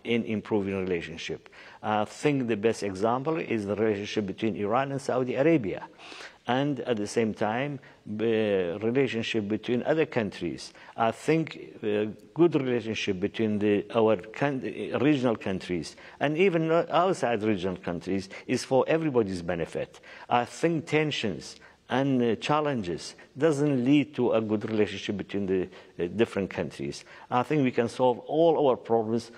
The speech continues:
through dialogue, through consultations, and, uh, through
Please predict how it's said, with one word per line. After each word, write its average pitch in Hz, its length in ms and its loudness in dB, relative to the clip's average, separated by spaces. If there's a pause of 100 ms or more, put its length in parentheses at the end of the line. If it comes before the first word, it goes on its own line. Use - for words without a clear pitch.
through 117 200 0
dialogue, 127 560 0 (400)
through 127 440 2
consultations, 135 1000 0 (320)
and, 151 380 0 (160)
uh, 113 80 0
through 135 480 2